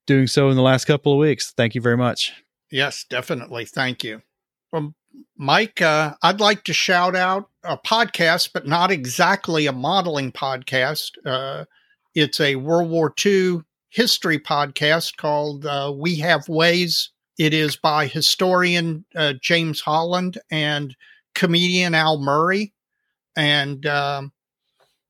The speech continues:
Speaker 2: they do a twice a week podcast on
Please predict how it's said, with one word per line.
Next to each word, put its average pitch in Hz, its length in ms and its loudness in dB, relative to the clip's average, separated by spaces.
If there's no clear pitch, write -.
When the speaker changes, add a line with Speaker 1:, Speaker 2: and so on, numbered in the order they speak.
Speaker 2:
they 156 320 2
do 151 600 0
a 147 540 -4
twice 180 400 0
a 196 60 2
week 170 240 -2
podcast 160 880 -2
on 147 640 -4